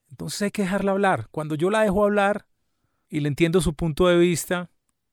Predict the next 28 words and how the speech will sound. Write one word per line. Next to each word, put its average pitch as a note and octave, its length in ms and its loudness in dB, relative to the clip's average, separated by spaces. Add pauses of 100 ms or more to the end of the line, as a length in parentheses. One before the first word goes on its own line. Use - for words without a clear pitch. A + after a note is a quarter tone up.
(120)
las - 160 -12
cosas D3+ 260 -6
terminan D#3 340 -4
mucho F3+ 240 -4
mejor. F3+ 440 -4 (420)
Bueno, G#2 180 -6 (100)
tengo A#2+ 220 -2
que - 120 -2
decir C3+ 260 2
primero C#3 380 2
y F#3 60 8
aclarar B2 540 0
que F3+ 300 0 (240)
tengo G2 260 -10
una A2+ 140 -2
buena A#2+ 240 0
relación C3+ 320 0
con E3+ 140 -2
la F#3 60 2
esposa, A#3 400 0
pero G#3+ 300 2
como F#3+ 280 -4
en D3+ 80 -4
todas C3 200 0
las B2 160 -4
parejas A#2+ 480 -6
siempre A2+ 420 -6
hay A2 280 -6